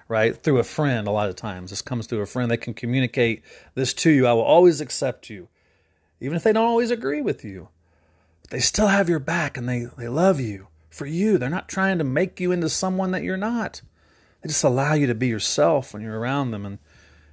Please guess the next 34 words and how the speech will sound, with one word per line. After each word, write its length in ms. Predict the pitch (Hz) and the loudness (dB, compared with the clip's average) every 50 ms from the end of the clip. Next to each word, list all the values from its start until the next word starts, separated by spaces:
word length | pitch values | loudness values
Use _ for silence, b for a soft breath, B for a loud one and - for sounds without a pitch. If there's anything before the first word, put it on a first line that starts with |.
| b b | b b
and 80 | - 120 | -10 -6
they 80 | 113 | -6
enjoy 380 | 110 107 104 101 98 120 127 131 | -4 -4 -4 0 2 4 4 4
you 180 | 127 117 107 101 | 4 2 0 -2
for 180 | - - 107 | -6 -8 -8
who 120 | 98 110 110 | -6 -6 -6
you 200 | 101 101 101 104 | -6 -6 -6 -6
are. 200 | 104 101 101 101 | -4 -4 -4 -6
It's 160 | 101 - - | -6 -8 -10
a 40 | - | -10
precious 560 | _ - - - 156 156 - - 135 - - | _ -10 -4 -4 -2 -2 -2 -4 -4 -6 -6
gift 300 | _ - 127 127 - - | _ -4 -4 -4 -4 -6
to 60 | 113 | -6
have 160 | 110 107 101 | -6 -4 -4
a 60 | 98 | -6
friend 340 | 95 - - 104 104 107 101 | -8 -10 -10 -8 -8 -8 -8
like 240 | 95 90 90 _ _ | -8 -10 -12 _ _
this. 360 | - - - - - - - _ b b b b b b | -16 -16 -16 -16 -16 -18 -20 _ b b b b b b
This 220 | 165 185 202 196 | 6 6 6 8
is 160 | - 208 185 160 | 6 4 4 4
how 240 | 160 175 180 175 | 2 2 2 2
God 340 | 165 170 - - 165 180 185 | 2 0 -4 -2 0 0 0
enjoys 380 | 185 180 170 156 170 175 170 151 | 0 -4 -4 -2 0 0 0 0
our 140 | 156 147 151 | 0 -2 -4
friendship 640 | - - 175 180 165 143 - - 180 170 - _ b b b b b b | -2 -2 -2 -2 0 -2 0 0 0 0 -2 _ b b b b b b
with 180 | - 160 - - | -2 -2 0 2
us 340 | 156 156 156 - - - | 0 2 2 0 -2 -4
now. 240 | 147 135 127 139 135 | -2 -2 -2 0 0
I 20 | 135 | 0
want 100 | 139 135 | 0 -2
to 120 | - - | 0 2
end 140 | 143 151 151 | 2 2 4
with 160 | 156 151 151 | 2 2 0
this. 340 | - 95 95 98 - - - | -2 -12 -12 -10 -12 -12 -14